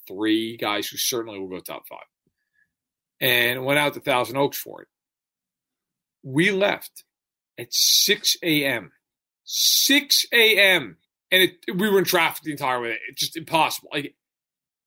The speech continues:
I don't know how that's even possible. Six A M. Then I went to, um, well, I guess I shouldn't say where I went. Um, I went to an undisclosed location in Los Angeles. The second part of this feature, can't, I,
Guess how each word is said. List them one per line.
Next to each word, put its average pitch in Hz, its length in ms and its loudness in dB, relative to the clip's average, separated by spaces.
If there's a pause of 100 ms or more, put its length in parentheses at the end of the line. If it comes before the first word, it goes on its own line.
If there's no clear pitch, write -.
(140)
I 196 140 2
don't 240 100 0
know 220 120 -2
how 202 180 2
that's 185 160 -2
even 160 260 -4
possible. 185 800 0
Six - 720 2
A 247 360 4
M. 196 140 0 (600)
Then 269 360 2
I 196 160 -2
went 208 240 -2
to, 175 400 2
um, 131 540 -4 (160)
well, 131 100 -10
I 139 40 -4
guess 123 160 -8
I 104 40 -18
shouldn't 110 260 -16
say 117 120 -12
where 104 140 -12
I 98 80 -14
went. 98 160 -20 (120)
Um, 127 420 -8
I 165 80 -2
went 185 300 2
to 185 200 2
an 156 120 -4
undisclosed 175 680 0
location 139 480 -4
in 123 60 -10
Los 117 160 -8
Angeles. 104 560 -8 (420)
The 135 100 -6
second 233 320 0
part 143 200 0
of 117 60 -8
this 110 120 -8
feature, 101 520 -10 (260)
can't, 139 260 -6
I, 113 120 -10